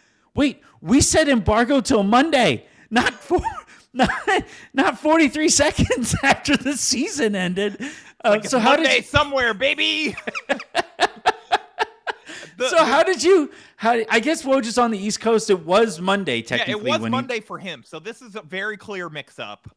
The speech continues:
Speaker 2: Uh,
Speaker 1: Yeah.
Speaker 2: you know.
Speaker 1: But, like, but did, like, what, 'cause it wound up, because this is how Twitter operates, they wound up being, like, sides to this thing <laughs> where you're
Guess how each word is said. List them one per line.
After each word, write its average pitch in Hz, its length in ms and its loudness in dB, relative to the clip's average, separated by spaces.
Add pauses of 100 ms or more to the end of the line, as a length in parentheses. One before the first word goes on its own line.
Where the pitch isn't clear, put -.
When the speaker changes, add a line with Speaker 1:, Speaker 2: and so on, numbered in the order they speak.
Speaker 2:
Uh, 143 140 -6
Speaker 1:
Yeah. 131 420 -4
Speaker 2:
you 156 120 -16
know. 135 120 -12
Speaker 1:
But, 226 160 2
like, 240 220 2
but 247 140 -4
did, 254 200 -6
like, 226 280 0
what, - 340 -4 (240)
'cause 208 260 -6
it 208 160 -6
wound 262 240 -4
up, 247 160 -6
because 214 340 -6
this 214 120 -8
is 220 100 -10
how 226 140 -2
Twitter 214 320 -2
operates, 135 560 -2
they 180 100 -2
wound 190 320 -2
up 240 140 -2
being, 202 240 0
like, 165 200 -6
sides 151 600 -4
to 123 140 -4
this 107 260 -6
thing 101 260 -8
<laughs> - 100 -12
where 190 140 2
you're 160 340 -6